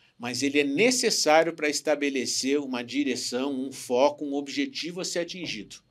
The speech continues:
né? O que motiva a pessoa é por que que ela vai buscar aquela meta. Tá?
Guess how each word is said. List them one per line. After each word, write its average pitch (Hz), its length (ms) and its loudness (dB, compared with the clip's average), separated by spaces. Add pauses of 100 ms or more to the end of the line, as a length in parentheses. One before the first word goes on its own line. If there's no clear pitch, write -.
(340)
né? 143 240 -8 (440)
O 131 120 -8
que 127 160 -4
motiva 160 600 4
a - 40 4
pessoa 151 540 6
é 104 120 2 (300)
por 160 240 4
que 233 260 4
que 269 120 2
ela 226 160 10
vai 160 180 8
buscar 156 340 2
aquela 135 260 0
meta. 101 420 -8 (1400)
Tá? 131 300 2